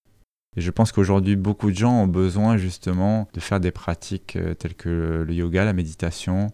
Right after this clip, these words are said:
euh, la marche, euh, les grands espaces, et cetera. Parce qu'on est parti d'une, d'une période très compliquée, où à la fois des gens se sont retrouvés très seuls, des fois sans univers intérieur. C'est-à-dire qu'il faut avoir une vie intérieure pour se sentir heureux, je pense.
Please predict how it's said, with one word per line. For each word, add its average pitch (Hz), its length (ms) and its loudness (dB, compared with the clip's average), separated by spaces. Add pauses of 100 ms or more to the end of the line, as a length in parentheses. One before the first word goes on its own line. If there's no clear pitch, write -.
(380)
euh, 87 140 -2
la 82 140 -2
marche, 90 440 -4
euh, 85 300 0
les 87 180 0
grands 87 220 0
espaces, 95 460 -2
et - 40 -12
cetera. - 440 -6
Parce - 180 -12
qu'on 87 160 -2
est 90 100 -4
parti 92 320 -6
d'une, 92 280 -4 (180)
d'une 95 220 2
période 95 220 2
très - 200 -4
compliquée, 98 600 2 (160)
où 95 160 4
à 90 40 6
la 90 100 6
fois 120 200 4
des 101 120 8
gens 110 120 4
se 110 120 0
sont 92 180 -2
retrouvés 92 300 0
très - 240 -2
seuls, 135 360 2 (260)
des 98 200 4
fois 107 200 6
sans 110 280 6
univers 104 440 8
intérieur. 98 720 4 (400)
C'est-à-dire - 220 -2
qu'il - 80 -10
faut - 120 -2
avoir 95 240 4
une 151 100 4
vie 98 120 4
intérieure 92 580 2
pour 90 240 -8
se - 140 -10
sentir 87 360 -4
heureux, 95 260 2
je 120 80 2
pense. 139 380 -4